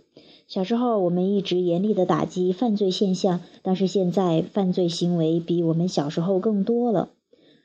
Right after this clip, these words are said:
我最近读到，在和平时期，我国的监狱人口比例是最高的。我们一直与疾病做斗争，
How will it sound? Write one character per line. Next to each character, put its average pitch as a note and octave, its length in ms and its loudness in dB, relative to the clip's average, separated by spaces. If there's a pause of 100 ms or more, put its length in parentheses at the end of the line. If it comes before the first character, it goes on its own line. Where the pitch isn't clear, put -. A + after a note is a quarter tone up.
我 F3 140 -2
最 G#3+ 160 0
近 G3+ 200 0
读 D3+ 200 0
到， F3 320 0 (160)
在 B3 140 -2
和 A#3 180 0
平 B3 180 -2
时 A3+ 180 0
期， A3 420 -2 (140)
我 E3+ 200 0
国 F3 160 0
的 G#3 100 0
监 B3 320 0
狱 G#3 180 0
人 D#3+ 260 2
口 D#3+ 280 0
比 D#3+ 240 0
例 F#3 160 0
是 G3 140 0
最 B3 240 0
高 E3+ 340 2
的。 D#3+ 220 0 (680)
我 E3+ 80 -8
们 F3 240 -2
一 G3 120 0
直 E3 200 -4 (340)
与 E3 220 0
疾 - 260 -2
病 G#3 280 0
做 G#3+ 160 0
斗 F#3 220 2
争， F3 260 0